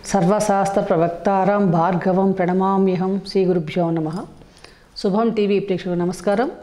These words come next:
మీ డాక్టర్ సుందరి ప్రేక్ష. ఈరోజు మనం ఈ వీడియోలో శుక్రుడు అంటే శుక్రమౌఢ్యం ఏర్పడుతుంది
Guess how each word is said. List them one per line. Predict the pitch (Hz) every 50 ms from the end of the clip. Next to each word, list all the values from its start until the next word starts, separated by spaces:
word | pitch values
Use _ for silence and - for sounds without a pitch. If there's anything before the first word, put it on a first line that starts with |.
| - - -
మీ | 190 185
డాక్టర్ | 170 180 170 175 - 185 175
సుందరి | - - 180 180 190 190 196
ప్రేక్ష. | 190 196 - - - - - - - - - - _ _ _ _ _ _ _ _ _ _ _ - - - - _ _ _ _ _ _ _ _ _ _ _ _ -
ఈరోజు | 202 208 202 214 214 226 220 226
మనం | 214 208 202 196 175 170 175 180 180 185 - - - -
ఈ | 196 196 190
వీడియోలో | 175 175 185 196 196 208 196 190 185 185 175 160 156 165 190 185 - - - - - - _ _ _ _ _ - - - - _ _ - - _ -
శుక్రుడు | - - - 214 190 - - - 262 240 180 175 - - - - - - 214
అంటే | 185 220 220
శుక్రమౌఢ్యం | 220 - - 180 - - 214 220 214 196 190 196 185 165 208 202 202 202 202 180
ఏర్పడుతుంది | 170 165 160 - 156 151 - 156 160 156 180 233 - -